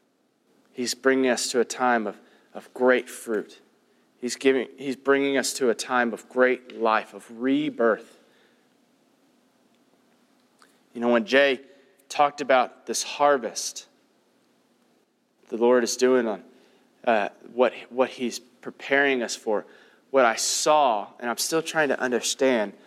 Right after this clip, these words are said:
fully what I saw, but it was like the upper room in Acts two two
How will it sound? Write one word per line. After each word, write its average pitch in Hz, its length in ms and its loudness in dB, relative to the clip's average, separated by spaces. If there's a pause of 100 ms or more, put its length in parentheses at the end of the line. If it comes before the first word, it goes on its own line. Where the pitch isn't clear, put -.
(140)
fully 123 680 0
what 123 200 0
I 107 120 2
saw, 107 520 0 (380)
but - 460 -2
it 160 220 0
was 113 240 -2
like 123 680 0 (1300)
the - 240 0
upper 139 340 0
room 120 540 -2
in 120 220 -4
Acts - 500 -2
two 151 260 -4
two 127 520 -6